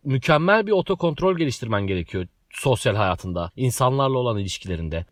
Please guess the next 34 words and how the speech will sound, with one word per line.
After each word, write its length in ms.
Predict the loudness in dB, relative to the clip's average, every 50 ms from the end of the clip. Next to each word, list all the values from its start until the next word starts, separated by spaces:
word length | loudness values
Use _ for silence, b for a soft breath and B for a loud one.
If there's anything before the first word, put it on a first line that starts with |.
| -12
Sürekli 320 | -4 0 0 0 0 0 0
kendine 320 | 2 2 4 4 2 0
dikkat 260 | -2 -2 -2 0 0
etmen 280 | 0 -2 -2 -2 -2 0
gerekiyor. 320 | -2 -2 -2 -2 -2 -2
Ettiğin 320 | -2 -2 -4 -4 -2 2 2
lafa 240 | 2 4 2 2 0
kadar. 320 | 2 0 0 -2 -4 -4 -2
Ama 240 | 2 4 4 6 6
hayat 280 | 4 4 4 2 2 0
öyle 200 | 0 2 2 2
değil. 140 | 0 0
Hayat 300 | 0 2 2 2 2 2
akıp 280 | 0 -4 -6 -8 -8 -6
giden 280 | -2 0 2 2 2 0
bir 60 | -2
şey. 260 | -2 -2 -2 -2 -4 _ -8
Bir 220 | -2 0 2 4
dönem 320 | 4 4 4 4 2 0 -2 -2
herhangi 420 | 0 2 4 4 4 4 2 0
bir 60 | -2 -2
insanla 400 | -2 0 2 2 2 2 0 -2
konuşurken 800 | 0 0 2 2 2 0 0 -2 -2 2 4 4 4 4 2 -4 _ -2
öncesinde 480 | -2 0 0 -2 -2 -4 -2 0 0
provasını 480 | 0 2 2 2 2 2 0 -2 -2 -2
yapıyordum. 440 | -2 0 -2 -2 -4 -2 -4 -6 -2
O 120 | 0 2 2
bana 160 | 2 2 0
şunu 240 | 0 0 0 2 2
derse 300 | 2 2 2 0 -2 0
bunu 160 | 0 -2 -2
söyleyeyim 340 | 0 -2 -2 -2 -2 -4 -6
falan 360 | -4 -2 -2 -2 -2 -4 -6
gibi. 220 | -6 -8 -8 -10